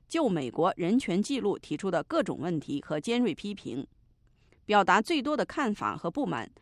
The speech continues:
都跟少数族裔受歧视以及执法人员滥用武力等指称有关。美国代表团说，他们为美国的人权记录感到自豪，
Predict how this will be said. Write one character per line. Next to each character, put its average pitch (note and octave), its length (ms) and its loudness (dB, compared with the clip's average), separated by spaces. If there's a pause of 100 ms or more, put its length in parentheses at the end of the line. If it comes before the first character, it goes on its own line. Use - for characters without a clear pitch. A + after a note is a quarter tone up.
(240)
都 A3+ 120 2
跟 G#3+ 200 4
少 D3+ 200 2
数 A3 180 -2
族 D3+ 180 -6
裔 F#3+ 360 -4
受 A3 280 2
歧 D#3 360 -4
视 A3 280 -4
以 E3+ 140 -6
及 E3 220 0
执 A3 160 -2
法 C#3+ 180 -2
人 D#3+ 180 -2
员 D#3+ 300 -2
滥 D4 180 4
用 B3 160 4
武 C3 200 -6
力 G#3 160 -4
等 C#3+ 200 -4
指 D#3 200 -6
称 E3 200 -4
有 C#3+ 120 -6
关。 E3 280 -2 (1000)
美 A3 120 2
国 A3+ 160 4
代 D4 160 4
表 G3+ 140 2
团 D#3+ 220 -2
说， A3+ 280 0 (300)
他 F4 160 2
们 E4 100 6
为 C#4 160 4
美 D#3 220 0
国 C#3+ 140 -4
的 F3 100 2
人 D#3+ 240 0
权 A3 240 0
记 D4+ 160 -2
录 G3+ 260 -2
感 - 160 -6
到 C#3+ 140 -6
自 A#3+ 180 -4
豪， - 380 -6